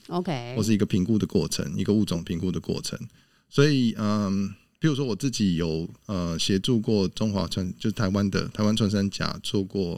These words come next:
Speaker 2: 呃，物种栖地存续的，的评估工作坊。
Speaker 1: OK。
Speaker 2: 哎，所以那个时候就是会邀请各式，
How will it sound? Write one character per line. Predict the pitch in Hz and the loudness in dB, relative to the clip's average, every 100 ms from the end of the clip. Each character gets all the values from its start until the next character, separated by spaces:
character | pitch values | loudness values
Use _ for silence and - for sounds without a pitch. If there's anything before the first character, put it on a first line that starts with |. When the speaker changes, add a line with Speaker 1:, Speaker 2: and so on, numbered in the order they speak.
| 90 | -8
Speaker 2:
呃， | 82 113 | -8 -4
物 | 110 | -4
种 | 95 85 | -2 -2
栖 | - 104 | 0 0
地 | - 95 78 - _ _ | 2 0 -2 -10 _ _
存 | - 90 | -6 -4
续 | 90 - 92 | -2 0 -2
的， | - 80 78 73 78 - - | -2 -8 -6 -8 -12 -14 -8
的 | 82 80 82 - | -4 -4 -6 -4
评 | 95 95 | -2 0
估 | - 104 | 0 0
工 | 104 | 0
作 | 101 92 | 0 -2
坊。 | - 78 - _ | -2 -6 -8 _
Speaker 1:
OK。 | - 196 185 165 156 _ - | -8 -4 -2 -4 -8 _ -6
Speaker 2:
哎， | 85 - | -6 -2
所 | - | 2
以 | 101 | 4
那 | 110 | 4
个 | |
时 | 101 107 | 2 2
候 | 107 104 | 4 4
就 | 92 | 2
是 | 98 - 101 92 | 0 2 2 2
会 | 98 98 | 2 2
邀 | 95 98 | 2 2
请 | - 82 - | 0 -4 -2
各 | 98 | -2
式， | - | -2